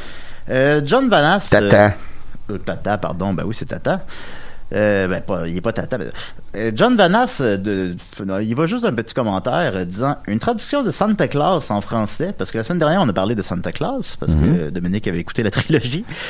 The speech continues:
Speaker 2: Ben oui.
Speaker 1: Et, euh, et m'a appris, je ne le savais pas, euh, qu'en France, parce qu'au Québec, ça s'appelle Sur les traces du Père Noël, euh, qu'en France, ça s'appelle Super Noël, le deux s'appelle Hyper Noël, et le trois s'appelle Super Noël méga givré.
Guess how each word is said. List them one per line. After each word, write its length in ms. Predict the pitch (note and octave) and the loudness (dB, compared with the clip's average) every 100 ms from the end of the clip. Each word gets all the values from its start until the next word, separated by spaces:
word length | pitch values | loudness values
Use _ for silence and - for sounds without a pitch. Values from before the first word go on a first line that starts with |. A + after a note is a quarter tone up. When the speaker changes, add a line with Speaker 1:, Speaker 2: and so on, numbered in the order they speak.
| - | -2
Speaker 2:
Ben 180 | C2+ C2+ | 2 4
oui. 200 | D#2 F#2+ | 4 2
Speaker 1:
Et, 260 | F#2 G2 F2+ | 0 -2 -2
euh, 420 | E2+ E2+ D#2+ F2+ - | -2 -2 -4 -4 -4
et 120 | A2 | -2
m'a 200 | G#3 D#4 | 2 2
appris, 320 | - - E3 | 0 -2 -2
je 80 | G#3 | -2
ne 160 | E3 C3 | 0 0
le 60 | |
savais 260 | B2 D#3+ C3 | 0 0 0
pas, 220 | G2+ F2 - - | 0 -4 -6 -2
euh, 320 | G#2+ F#2+ F#2 F2+ | 0 2 0 0
qu'en 160 | G#2+ G#2 | 0 0
France, 320 | - A#2+ C3+ | 0 -2 -2
parce 140 | F#2 | -6
qu'au 300 | - G2 F2+ | -6 -6 -4
Québec, 260 | E2+ F#2 A2+ | -4 -4 -6
ça 80 | - | -6
s'appelle 260 | F2 F#2+ | -6 -6
Sur 120 | F#2 F#2+ | -4 -6
les 80 | |
traces 220 | F#2 G2 F#2 | -4 -4 -4
du 60 | |
Père 140 | F#2 F2+ | -6 -4
Noël, 400 | G2 C3 G3+ C3+ - - - - - | -4 -2 -4 -6 -10 -14 -16 -10 -4
euh, 120 | F#2 | -2
qu'en 200 | B2 A#2 | 0 0
France, 280 | C#3 E3+ - | 2 0 -2
ça 80 | |
s'appelle 400 | A#2 G#2+ C#3 C#3+ - | -4 2 2 2 -2
Super 560 | - - A#3+ B3 B3 A3+ | -8 -4 2 4 6 6
Noël, 600 | D#3 C3 D3+ G#3 G#3+ G3 - - - | 6 6 6 4 2 0 -4 -8 -4
le 120 | F#2+ | -2
deux 180 | G#2 E3+ | 0 0
s'appelle 460 | B2 A#2 A2+ A2 - - | 0 2 2 0 -2 0
Hyper 460 | G3+ G3 G#3 G3 | 4 8 8 6
Noël, 580 | C#3+ B2 A#2+ F3+ F#3+ D#3+ - - - - | 6 6 6 4 2 -2 -6 -12 -12 -6
et 80 | F#2 | -2
le 100 | G2+ | -2
trois 200 | - E3 | 0 0
s'appelle 380 | B2 - C3+ B2 | 0 2 2 2
Super 500 | - - F#3+ F#3+ G3 | -4 -4 2 4 6
Noël 360 | C#3 C#3 E3+ D#3 | 6 4 4 4
méga 260 | B2+ B2+ C3 | 2 4 2
givré. 400 | A2+ A2 G#2 | 2 -2 -2